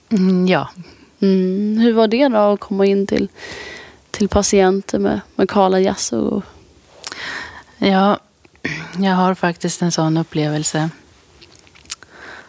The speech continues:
Speaker 1: Eh, när jag kommer in till en man som, eh, som pratar om hur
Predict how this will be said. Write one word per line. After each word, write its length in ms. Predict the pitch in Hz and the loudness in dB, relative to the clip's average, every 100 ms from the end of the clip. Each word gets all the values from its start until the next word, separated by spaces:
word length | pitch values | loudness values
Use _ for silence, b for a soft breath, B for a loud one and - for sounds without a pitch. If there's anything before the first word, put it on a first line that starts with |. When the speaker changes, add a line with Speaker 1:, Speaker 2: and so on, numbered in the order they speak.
| B - | B -4
Speaker 1:
Eh, 280 | - 165 170 | 0 2 2
när 80 | 165 | 0
jag 100 | 156 | 0
kommer 240 | 175 175 | 0 2
in 180 | - - | 2 0
till 120 | - - | 0 -2
en 80 | - _ _ | -4 _ _
man 520 | 165 156 160 180 160 160 B B _ _ | -4 0 0 -2 -4 -8 B B _ _
som, 520 | - - 160 147 147 147 | 0 0 2 0 -2 -2
eh, 180 | 143 147 - _ _ _ _ B B B B B B B _ _ _ _ _ _ - | -4 -6 -10 _ _ _ _ B B B B B B B _ _ _ _ _ _ -2
som 380 | - 160 156 147 _ _ | 0 2 0 -4 _ _
pratar 460 | - 185 156 - 170 | 0 0 0 0 2
om 240 | 151 147 | 2 0
hur 380 | 147 143 139 | 0 0 0